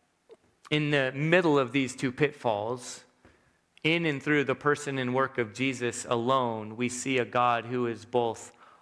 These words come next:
holy and has made himself always present and approachable and available.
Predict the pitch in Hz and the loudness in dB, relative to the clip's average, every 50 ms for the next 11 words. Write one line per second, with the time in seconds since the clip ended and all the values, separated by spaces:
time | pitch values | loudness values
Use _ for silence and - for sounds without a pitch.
0 | _ _ _ - 139 147 151 139 123 117 110 107 110 110 107 104 - - _ _ | _ _ _ 0 2 4 4 4 2 0 -2 -4 -6 -8 -10 -12 -18 -20 _ _
1 | _ _ _ _ _ _ _ 127 131 131 127 120 123 127 120 110 - - 120 123 | _ _ _ _ _ _ _ -2 -2 0 -2 -2 -2 -2 -2 -2 -4 -6 -2 0
2 | 127 135 139 120 131 120 113 110 - - 117 113 110 107 104 - - - - - | 2 2 2 -2 -4 -6 -8 -8 -6 -2 0 0 0 0 -2 -8 -16 -20 -20 -20
3 | - - _ _ _ _ _ _ _ _ _ _ _ _ _ _ _ _ _ _ | -20 -20 _ _ _ _ _ _ _ _ _ _ _ _ _ _ _ _ _ _
4 | _ _ _ 131 135 135 127 127 120 117 110 107 101 - - - _ _ - - | _ _ _ 4 4 4 2 0 -2 -2 -4 -6 -10 -14 -16 -16 _ _ -2 0
5 | 127 123 113 98 113 104 101 104 104 - - 113 110 107 104 104 - - - 110 | 0 0 -2 -4 -8 -10 -10 -12 -14 -10 -6 -6 -6 -6 -8 -10 -12 -6 -6 -6
6 | 107 - - _ - - 131 127 127 127 - 113 98 - 101 95 95 - 107 110 | -6 -6 -10 _ -6 -2 -2 -2 -2 -2 -6 -8 -6 -4 -4 -4 -4 -6 -6 -6
7 | 107 107 104 95 101 98 117 113 110 107 104 - 117 127 123 110 104 - - - | -6 -6 -8 -8 -6 -4 -2 -2 -2 -4 -4 -4 -2 0 0 -2 -4 -6 -8 -14
8 | - - - | -14 -16 -18